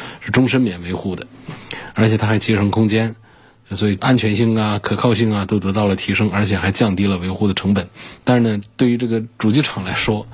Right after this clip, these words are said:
这个发动机的制造成本，它本身链条是要贵一些、是要高一些的。所以说到这儿呢，就很多人会觉得，那正时链条就完全应该取代正时皮带呀。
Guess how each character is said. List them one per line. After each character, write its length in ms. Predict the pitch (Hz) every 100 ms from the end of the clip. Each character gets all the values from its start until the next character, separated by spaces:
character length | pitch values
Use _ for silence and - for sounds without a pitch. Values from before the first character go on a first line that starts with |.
| - -
这 120 | -
个 40 | 107
发 200 | 123 123
动 160 | 113
机 120 | 104
的 120 | 113 104
制 160 | 139
造 140 | 107 95
成 180 | -
本， 180 | 90 87
它 100 | -
本 220 | 90 90
身 180 | 87 98 - - -
链 180 | 117 95
条 200 | - 92
是 100 | 95
要 180 | 90 90 - - - - -
贵 180 | 123 95
一 80 | 80
些、 140 | 87
是 100 | 90
要 140 | 90
高 260 | - 92 92
一 60 | 87
些 160 | 82
的。 100 | 98 - - - - -
所 100 | 151
以 40 |
说 180 | - 190
到 80 | 170
这 80 | 160
儿 80 |
呢， 100 | 143
就 100 | 127
很 160 | 123 110
多 120 | 123
人 80 | 135
会 100 | 131
觉 160 | 110 110
得， 140 | 135
那 180 | 180 175
正 220 | 190 170
时 80 | 170
链 160 | 160
条 180 | 120 143
就 80 | 151
完 300 | 123 127 175
全 160 | 156 156
应 100 | 156
该 140 | 156
取 260 | 143 - 104
代 140 | 139
正 160 | 131 123
时 120 | 117
皮 140 | -
带 140 | 120 120
呀。 180 | 107